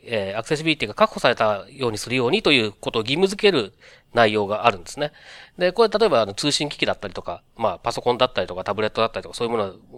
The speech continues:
がまあ全般的に含まれるようなんですけれども、これ、このそのアクセシビリティを確保しろっていうその、そこの部分に関して、電子書籍リーダー、ebookリーダーに関しては、その義務が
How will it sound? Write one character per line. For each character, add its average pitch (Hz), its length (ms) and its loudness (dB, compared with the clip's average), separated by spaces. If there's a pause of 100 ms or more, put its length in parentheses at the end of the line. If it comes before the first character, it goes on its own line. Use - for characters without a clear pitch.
(120)
が 104 140 -4
ま 123 140 4
あ - 20 2
全 117 160 -12
般 131 160 0
的 147 100 0
に 139 80 -2
含 - 240 -8
ま 147 60 2
れ 147 80 0
る 113 80 -4
よ 160 160 4
う - 20 4
な 117 100 2
ん 95 40 -8
で 95 80 -14
す - 100 -16
け 120 60 -10
れ 113 80 -8
ど 139 80 -12
も、 185 240 2 (500)
こ - 140 2
れ、 226 160 8
こ 202 320 2
の 220 240 10
そ 180 120 -2
の 165 80 4
ア 165 60 4
ク - 60 -8
セ 240 80 4
シ 214 100 -4
ビ 240 60 -2
リ 220 120 -4
テ 185 120 -4
ィ 151 60 4
を 139 40 2
確 - 220 -4
保 214 80 6
し - 120 -2
ろ 214 120 6
っ - 140 -4
て 139 100 -4
い 113 80 -4
う 104 60 -4
そ 127 100 -4
の、 117 400 -8
そ 170 160 -6
こ 220 80 6
の 220 80 8
部 220 120 0
分 202 200 0
に 113 100 -6
関 117 240 -4
し - 100 -8
て、 135 240 2 (320)
電 185 240 0
子 - 60 -4
書 - 160 -2
籍 208 540 -6 (200)
リ 190 200 -4
ー - 20 -16
ダ 95 300 -2 (100)
ー、 185 140 -4
ebook 214 240 -6
リ 226 140 -4
ー - 20 -8
ダ 170 140 6
ー - 20 -2
に 127 80 -2
関 151 220 2
し - 60 -12
て - 80 -6
は、 156 280 2 (240)
そ - 160 -8
の 175 260 2 (180)
義 147 160 -2
務 147 280 -4 (180)
が 147 320 4